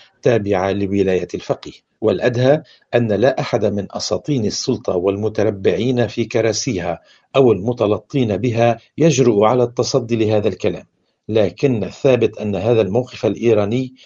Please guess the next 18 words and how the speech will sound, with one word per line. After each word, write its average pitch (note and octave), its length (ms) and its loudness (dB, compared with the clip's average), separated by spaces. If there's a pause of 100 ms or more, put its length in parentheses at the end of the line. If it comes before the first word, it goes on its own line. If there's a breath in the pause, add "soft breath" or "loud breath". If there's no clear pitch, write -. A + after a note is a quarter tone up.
يؤكد D#3 340 2
مرة D3 400 4
أخرى B2+ 500 0 (260 soft breath)
على G#2+ 280 2
أن C#3 140 0
ما A#2+ 140 2
يحصل C3 400 0
في A2+ 160 -4
لبنان G#2+ 560 0 (300 soft breath)
من A2+ 180 -2
عرقلة A#2+ 580 0
للاستحقاق A2 880 -2
الحكومي، A2+ 600 -2 (360 soft breath)
ومن G2+ 300 0
عرقلة A#2 720 0
لترسيم A2 580 -2
الحدود A2 420 -2
البحرية، A2+ 600 -2